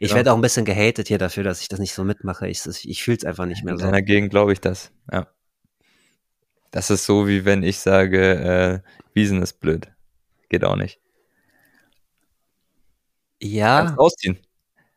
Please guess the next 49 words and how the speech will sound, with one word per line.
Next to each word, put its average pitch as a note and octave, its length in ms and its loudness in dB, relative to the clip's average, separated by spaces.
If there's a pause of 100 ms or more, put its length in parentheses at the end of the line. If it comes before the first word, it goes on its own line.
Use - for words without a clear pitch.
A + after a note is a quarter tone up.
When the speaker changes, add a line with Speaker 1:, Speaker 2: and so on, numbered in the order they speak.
(400)
Speaker 1:
Also F#2+ 80 6
Speaker 2:
Ja, C3 200 4
Speaker 1:
kannst A#2 240 -2
direkt B2+ 260 0
Speaker 2:
der A#2+ 40 0
Speaker 1:
zum A2 80 0
Speaker 2:
Vergleich, B2 460 4
Speaker 1:
Bürgeramt, C#3+ 260 -4
Speaker 2:
der A#2+ 80 4
Vergleich G#2+ 480 4
Speaker 1:
äh, C#3 60 2
Speaker 2:
hinkt, C3 200 -2
Speaker 1:
Ab-, F2+ 100 -2
Speaker 2:
der G#2 100 2
Vergleich A#2+ 240 2 (140)
hinkt. - 20 0
Speaker 1:
Abmeldebestätigung B2+ 640 2
kannst A2+ 260 0
du - 100 -2
abholen C3+ 460 0 (680)
und G2+ 140 -6
dann G#2+ 240 2
geht's, A2+ 300 -2
äh, G#2+ 320 0 (100)
Speaker 2:
<laughs> - 340 -2
Speaker 1:
mit - 160 -2
der A2 100 6
Karawane A2 640 2
und A2 140 0
Anhänger A#2+ 400 2
geht's A#2 260 2
raus B2 240 6
aus G2 160 2
Bayern. F2+ 400 -2 (720)
Speaker 2:
Ich - 180 -2
geh, A2+ 220 4
dieses G2+ 480 0
Jahr G2+ 140 4
gehe G2 100 2
ich - 140 -2
mal F2+ 100 2
mit F2+ 220 0
dir F2+ 100 2
mit F#2 220 -2
auf F2 160 -6
die E2 160 -4
Wiesn F2 240 -2
oder E2+ 180 -2
so. F2 140 -4